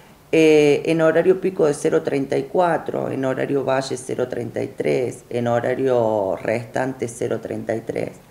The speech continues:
No puedo estar tan lejos, puedo estar lejos un cien por ciento,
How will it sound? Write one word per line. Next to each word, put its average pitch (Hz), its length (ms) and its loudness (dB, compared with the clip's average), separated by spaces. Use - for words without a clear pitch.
No 247 220 2
puedo 202 280 2
estar 156 480 0
tan 151 460 2
lejos, 135 360 0
puedo 302 220 -2
estar 196 320 2
lejos 165 680 -2
un 160 200 -4
cien 156 300 -4
por 120 180 -4
ciento, 139 420 -4